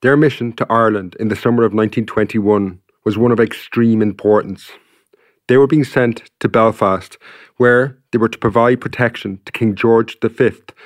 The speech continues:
when he visited the city on June the twenty-second.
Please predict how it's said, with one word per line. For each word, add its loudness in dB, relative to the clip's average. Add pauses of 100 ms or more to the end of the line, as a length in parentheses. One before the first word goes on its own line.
(180)
when 0
he 2
visited -4
the -6
city -2 (280)
on 0
June 2
the -4
twenty-second. -2